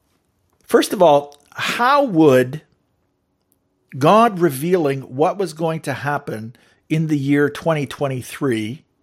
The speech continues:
or in the twenty-first century, just more generally, how would that have been an encouragement for the seven churches in Asia Minor in their own particular circumstances? "Oh,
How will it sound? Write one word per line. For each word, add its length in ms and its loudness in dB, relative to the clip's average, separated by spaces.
or 100 -8
in 60 -8
the 80 -8
twenty-first 540 -4
century, 360 -4
just 240 -8
more 140 -10
generally, 500 -6
how 240 2
would 260 2
that 360 4
have 340 -2
been 540 4
an 100 -2
encouragement 920 -4
for 460 4
the 120 -4
seven 380 0
churches 500 -4
in 120 -10
Asia 280 -6
Minor 360 -4
in 180 -10
their 160 -6
own 240 -8
particular 480 -6
circumstances? 880 -14
"Oh, 460 4